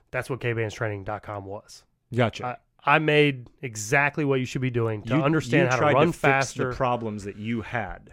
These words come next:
Speaker 1: Yeah, I mean, we, uh, in essence, I optimized my subpar natural abilities
Speaker 2: Mm-hmm.
Speaker 1: into being a pretty decent pitcher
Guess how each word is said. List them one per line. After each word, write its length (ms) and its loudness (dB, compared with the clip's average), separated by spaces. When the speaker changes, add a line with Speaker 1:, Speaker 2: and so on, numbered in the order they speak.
Speaker 1:
Yeah, 320 2
I 60 -2
mean, 240 4
we, 140 2
uh, 120 -8
in 160 2
essence, 640 2
I 520 4
optimized 920 0
my 300 -2
subpar 1080 -2
natural 580 -2
abilities 800 -6
Speaker 2:
Mm-hmm. 200 -14
Speaker 1:
into 240 4
being 320 2
a 40 -2
pretty 460 -6
decent 560 -6
pitcher 380 -10